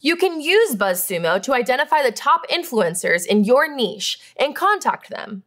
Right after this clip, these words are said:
This tool helps you identify trending topics, keywords, and questions in your niche. Finding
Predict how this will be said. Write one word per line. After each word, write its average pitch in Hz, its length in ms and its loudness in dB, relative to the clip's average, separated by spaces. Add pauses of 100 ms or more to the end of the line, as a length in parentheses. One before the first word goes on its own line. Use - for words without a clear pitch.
This 381 220 0
tool 370 240 2
helps 370 240 -2
you 330 100 -2
identify 214 500 0
trending 247 400 -4
topics, 339 680 -2
keywords, 190 560 2
and 208 140 -2
questions 180 560 -6
in 202 160 2
your 196 200 4
niche. - 520 -8 (120)
Finding 415 440 2